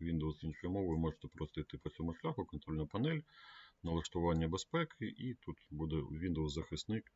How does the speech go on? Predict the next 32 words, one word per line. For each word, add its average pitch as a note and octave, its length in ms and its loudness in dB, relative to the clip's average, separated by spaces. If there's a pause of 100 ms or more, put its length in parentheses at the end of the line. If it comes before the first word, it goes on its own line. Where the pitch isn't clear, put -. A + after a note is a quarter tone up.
чи C#2+ 60 -6
якось - 240 -8
так - 200 -4
воно C#2 120 -4
буде C#2 200 -2
зватися. C2 400 -10 (520)
Далі, F2 320 4
що - 140 -2
нам E2+ 160 4
треба? D2 380 2 (560)
Ми G2 240 0
маємо E2+ 400 2
змінити E2+ 600 0 (380)
деякі D#2+ 400 -2
налаштування, G#2 600 0
ось F2 280 -2
тут D#2 240 -2 (180)
в D#2 100 -4
Advanced D2 480 0
Settings. D3 400 -2 (840)
Переходимо, B2 580 2
відкривається F2 880 2 (400)
таке D2+ 300 -4 (240)
страшне F2+ 460 -2
віконце, C#3+ 600 0
і B2+ 180 0
що - 200 -4
тут F2+ 220 -6
далі? E2+ 280 4
Нам G#2+ 200 2
треба E2+ 300 0
зрозуміти G2+ 600 0